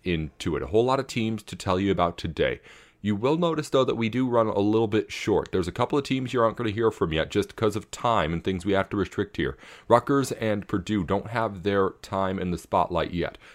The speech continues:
We're gonna include their previews in the bonus episode I'll post tomorrow. Of course, Big Ten football starts tomorrow.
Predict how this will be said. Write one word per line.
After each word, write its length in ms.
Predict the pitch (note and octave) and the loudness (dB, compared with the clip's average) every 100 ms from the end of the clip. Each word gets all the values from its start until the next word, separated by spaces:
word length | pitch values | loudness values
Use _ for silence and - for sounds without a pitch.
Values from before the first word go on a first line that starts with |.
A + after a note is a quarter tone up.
| - - | -10 -4
We're 80 | |
gonna 160 | F2+ G#2+ | 0 0
include 540 | G2+ E2+ - D3 E3+ | -2 -4 -4 0 0
their 180 | D3+ C#3+ | 2 -2
previews 600 | C#3 C3+ A#2+ G#2 G#2+ G2+ | 0 -2 0 0 0 -2
in 380 | - A2 G#2+ A2 - | -2 -4 -4 -6 -6
the 140 | F#2+ | -6
bonus 580 | E2 - A#2 E3+ D#3+ - | -6 -2 -2 0 -2 -4
episode 560 | B2+ B2 A#2 - G#2+ G#2 | -4 -2 -2 4 4 4
I'll 280 | - G#2+ A2 | 2 2 2
post 580 | - - F#2+ F2+ - - _ | 0 0 2 2 -2 -18 _
tomorrow. 680 | - G2+ G2 A#2+ C3 D#2 - - - - _ _ - | -4 -2 2 4 4 4 -2 -14 -20 -20 _ _ -4
Of 160 | A#2 | 0
course, 300 | - C#3 - - _ - | 6 4 4 -8 _ 2
Big 160 | D3+ | 2
Ten 180 | - A#2 | 4 2
football 340 | F#2 - F#2 D2 | 2 4 4 4
starts 280 | D#2+ D2+ | 0 -2
tomorrow. 300 | - E2 - | 0 0 -2